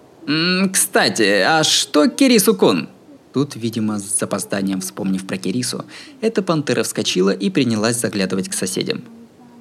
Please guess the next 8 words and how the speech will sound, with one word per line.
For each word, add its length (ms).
Нет 260
его. 320
Сказал, 420
что 200
пошёл 340
к 60
случайной 500
женщине. 600